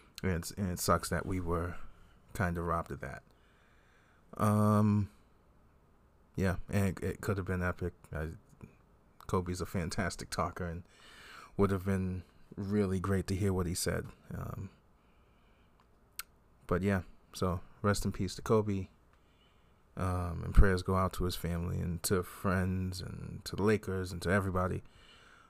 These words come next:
Um, just hold your heads up and, uh, just, just remember him.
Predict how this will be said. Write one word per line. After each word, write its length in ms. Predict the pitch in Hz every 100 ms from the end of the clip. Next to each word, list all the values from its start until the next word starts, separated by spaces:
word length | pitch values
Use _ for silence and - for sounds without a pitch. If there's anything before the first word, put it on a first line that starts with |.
| _
Um, 520 | 92 87 87 90 90 - _ -
just 120 | -
hold 180 | 95 90
your 100 | 90
heads 240 | 92 85
up 160 | 87 82 - _ - - - -
and, 300 | 104 92 92
uh, 380 | 95 95 98 98 92 - _ _ _
just, 420 | - 101 - -
just 240 | - 98 -
remember 380 | 107 104 110
him. 100 | 95